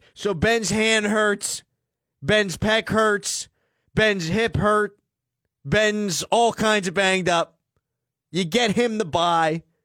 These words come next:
you get him to breathe, maybe have a couple of Busch Lights, whatever.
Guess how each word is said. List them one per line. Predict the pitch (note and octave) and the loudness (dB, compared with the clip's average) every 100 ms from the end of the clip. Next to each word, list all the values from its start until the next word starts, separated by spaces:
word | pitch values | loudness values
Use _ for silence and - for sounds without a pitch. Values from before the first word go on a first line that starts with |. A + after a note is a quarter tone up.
| _ | _
you | E3 | -4
get | E3+ A3 | -2 0
him | G#3+ | 0
to | G#3 | -4
breathe, | C#3+ F3 E3+ E3 D#3+ D3 _ _ _ | 0 0 2 0 -2 -4 _ _ _
maybe | F3 F#3+ G3+ D#3 - _ _ _ _ _ _ - | -6 -2 -4 -6 -12 _ _ _ _ _ _ -2
have | G#3 | 0
a | G3+ | 0
couple | - A3 G3+ F#3+ | -2 -2 0 -2
of | C#3+ | 0
Busch | E3+ - | -2 -2
Lights, | C#3 C3 B2 - | -2 -2 -2 -6
whatever. | D3 C#3 G#2+ G2 G2 | -4 -2 -2 -4 -8